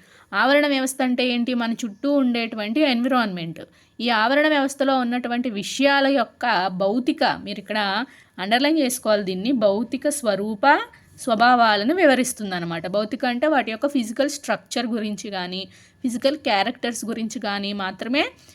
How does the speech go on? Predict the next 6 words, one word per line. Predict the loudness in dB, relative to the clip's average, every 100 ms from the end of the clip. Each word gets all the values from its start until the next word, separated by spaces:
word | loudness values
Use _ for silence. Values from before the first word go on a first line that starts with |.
| -10
ఈ | -8
యొక్క | -4 4
భౌతిక | 4 4 -2
శాస్త్రం | -2 -2 -2 -4 -6
అనేది | -4 -4 0
వివరిస్తుంది. | 0 2 0 -4 -6 -8 -8